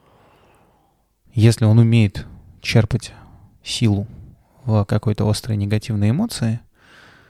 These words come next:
то он может использовать этот ресурс в драке. Да? И в этом смысле ему эта эмоция поможет.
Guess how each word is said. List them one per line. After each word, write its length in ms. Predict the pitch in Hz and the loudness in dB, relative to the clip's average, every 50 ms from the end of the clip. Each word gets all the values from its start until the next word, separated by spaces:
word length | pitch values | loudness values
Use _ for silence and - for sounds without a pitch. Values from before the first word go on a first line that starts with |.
| _ _ _ _ _ _ _ _ | _ _ _ _ _ _ _ _
то 520 | - - 110 104 107 107 110 107 104 98 - - - - - _ - | -4 0 2 2 4 4 4 4 2 2 -2 -6 -14 -18 -20 _ 0
он 140 | - 123 131 | 2 2 6
может 300 | 160 180 156 139 - - | 6 4 4 2 -2 -10
использовать 460 | 120 - - 139 123 110 113 110 107 | -6 0 2 2 4 4 2 0 0
этот 220 | 113 113 - - - | 0 -2 -2 -2 -2
ресурс 540 | 107 110 - - 196 190 160 - - - - - - - - - - - - - - _ _ _ _ _ _ - | -2 -2 -2 -2 -2 -4 -4 -4 -8 -14 -16 -20 -20 -20 -20 -20 -20 -20 -20 -20 -20 _ _ _ _ _ _ -12
в 200 | - 113 101 104 | -10 -4 0 2
драке. 340 | 120 151 131 101 - - - _ _ _ _ _ _ _ _ _ _ - | 2 2 2 -2 -8 -16 -20 _ _ _ _ _ _ _ _ _ _ -2
Да? 320 | 117 110 - 78 156 131 | -2 0 0 0 0 0
И 140 | 107 101 101 | 0 0 2
в 80 | 98 117 | 2 0
этом 200 | 131 - 117 110 | 0 0 -2 -6
смысле 460 | - - 165 185 180 - - 123 - - - - - - - - - - | -2 -2 0 0 0 0 -2 -2 -2 -4 -16 -20 -20 -20 -20 -20 -14 -4
ему 400 | 107 104 110 117 135 170 202 214 | 2 4 4 6 6 6 6 4
эта 280 | - 117 107 - 117 110 | 4 2 2 2 0 0
эмоция 420 | 104 120 151 165 - - 107 104 | 0 0 -2 -2 -2 -2 -4 -2
поможет. 520 | - - 123 139 127 95 95 - _ - | -2 -2 -2 0 -2 -2 -4 -6 _ -18